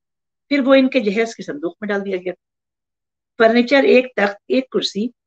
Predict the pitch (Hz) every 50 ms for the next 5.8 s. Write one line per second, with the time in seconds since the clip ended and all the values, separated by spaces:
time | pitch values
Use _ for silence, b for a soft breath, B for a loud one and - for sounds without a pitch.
0 | _ _ _ _ _ - 220 190 185 240 269 277 247 233 220 214 208 240 240 240
1 | 240 226 202 180 - - - 156 160 143 135 - - - - _ _ _ _ _
2 | _ _ _ _ _ _ _ _ _ _ _ _ _ _ _ _ _ _ _ _
3 | _ _ _ _ _ _ _ _ _ _ _ _ _ _ _ _ - 269 233 233
4 | - 330 311 277 - - - 214 208 202 254 254 - 269 233 208 190 185 180 170
5 | 180 220 226 - - 226 - 208 208 202 - _ - 202 196